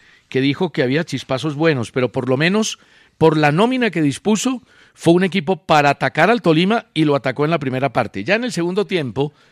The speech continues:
lo contraatacó y el que se vino con todo fue el Deportes Tolima. Ingresó bien Lucumí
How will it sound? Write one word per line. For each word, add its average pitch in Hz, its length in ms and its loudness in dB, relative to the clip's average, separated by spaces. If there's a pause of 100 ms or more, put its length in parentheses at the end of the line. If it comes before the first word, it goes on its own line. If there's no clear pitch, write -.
(140)
lo 165 220 4
contraatacó 147 760 -2 (360)
y 165 100 0
el 156 100 -2
que 143 100 -2
se 127 120 -4
vino 151 220 -4
con 143 160 -6
todo 143 200 -2
fue 147 140 -2
el 151 40 -4
Deportes 151 460 -4
Tolima. 135 340 0
Ingresó 117 360 -4
bien 156 220 0
Lucumí 165 580 -2